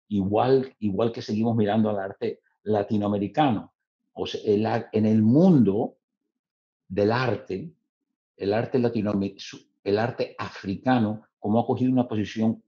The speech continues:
más importante que el arte latinoamericano, ¿no? Se, se está promoviendo mucho más. Todas las galerías buenas de Nueva York y de Londres, ya vas a ver que tienen a muchos artistas africanos.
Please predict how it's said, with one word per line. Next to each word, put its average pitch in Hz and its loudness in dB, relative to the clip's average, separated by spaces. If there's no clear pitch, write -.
más 117 -6
importante 110 -4
que - -14
el 95 -6
arte 95 -8
latinoamericano, 87 -6
¿no? 87 -4
Se, - -16
se - -8
está - -4
promoviendo 117 6
mucho 104 2
más. 90 -8
Todas 131 4
las 120 0
galerías 113 0
buenas 110 0
de 107 -2
Nueva 98 -2
York 104 -4
y 110 -4
de 92 -4
Londres, 101 -2
ya 101 0
vas 104 0
a 101 2
ver 101 2
que 104 -10
tienen 98 -4
a 98 -4
muchos 123 2
artistas 101 -8
africanos. 95 -10